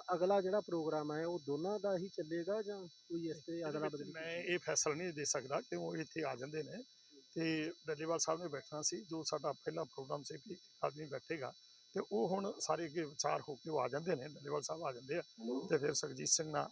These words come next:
Speaker 2: ਰਹਿ ਕਰਕੇ ਤੇ ਅਗਲਾ ਜਿਹੜਾ ਪ੍ਰੋਗਰਾਮ ਜਿਹੜਾ ਉਹ ਉਲੀਕਿਆ ਜਾਵੇਗਾ ਵੀ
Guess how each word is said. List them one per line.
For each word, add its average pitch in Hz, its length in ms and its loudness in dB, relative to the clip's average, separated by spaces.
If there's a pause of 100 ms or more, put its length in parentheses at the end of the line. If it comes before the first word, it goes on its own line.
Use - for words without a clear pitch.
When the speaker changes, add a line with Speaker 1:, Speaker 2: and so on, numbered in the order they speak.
(140)
Speaker 2:
ਰਹਿ 143 160 4
ਕਰਕੇ 143 340 2
ਤੇ - 160 -6 (120)
ਅਗਲਾ 147 160 2
ਜਿਹੜਾ 139 200 0
ਪ੍ਰੋਗਰਾਮ 127 340 -8
ਜਿਹੜਾ 135 260 -8 (100)
ਉਹ 135 180 -2 (340)
ਉਲੀਕਿਆ 165 280 2
ਜਾਵੇਗਾ 143 360 2
ਵੀ 160 260 -2